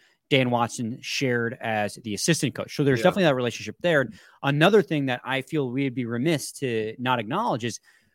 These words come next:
Speaker 1: it's been, there's been a lot made of, and when I say a lot made of, a lot made of in terms of, like,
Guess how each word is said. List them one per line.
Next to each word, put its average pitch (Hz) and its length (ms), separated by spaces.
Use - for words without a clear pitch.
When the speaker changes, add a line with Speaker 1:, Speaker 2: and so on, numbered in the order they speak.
Speaker 1:
it's 151 180
been, 196 200
there's 175 180
been 185 120
a 151 60
lot 139 300
made 113 200
of, 104 100
and 110 180
when 113 100
I 113 40
say 113 160
a 101 80
lot 107 300
made 90 180
of, 98 140
a - 20
lot 131 320
made 120 180
of 104 120
in 104 100
terms 98 260
of, 92 140
like, 87 240